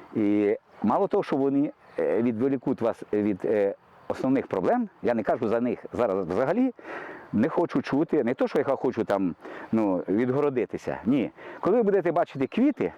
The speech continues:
е, вам буде випромінювати сюди тільки любов, е,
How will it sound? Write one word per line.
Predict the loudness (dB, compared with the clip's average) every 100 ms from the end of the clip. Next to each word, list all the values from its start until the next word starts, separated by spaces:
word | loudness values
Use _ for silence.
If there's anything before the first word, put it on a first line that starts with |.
| -12 -20 -20 -20 -20 -20 -20 -16 -14 -8
е, | -2 0 2 0 -2
вам | 0 0 0 -4 -12 -20 -14 -4
буде | 0 2 2
випромінювати | 0 0 2 2 2 0 -2
сюди | 0 0 0
тільки | -2 0 -2 0
любов, | 0 2 2 0 -2 -10 -20 -20 -18 -18 -6 0
е, | 2 2 0